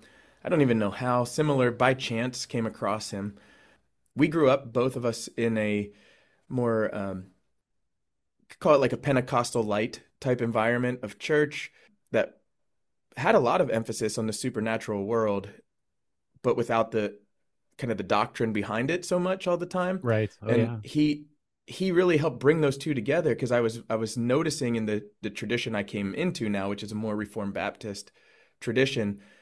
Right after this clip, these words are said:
Speaker 1: man, they're not talking about this, but my old church might have had some of those things right.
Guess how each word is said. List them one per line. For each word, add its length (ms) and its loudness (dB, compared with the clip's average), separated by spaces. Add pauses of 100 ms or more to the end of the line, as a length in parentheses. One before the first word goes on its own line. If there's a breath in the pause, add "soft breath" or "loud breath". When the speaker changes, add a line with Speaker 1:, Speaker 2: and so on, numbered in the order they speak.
(200 soft breath)
Speaker 1:
man, 160 4
they're 120 6
not 180 2
talking 320 0
about 240 2
this, 200 0
but 360 -2 (800)
my 180 0
old 220 0
church 240 -4
might 180 0
have 80 0
had 160 -4
some 160 -4
of 60 -4
those 160 2
things 260 -2
right. 340 0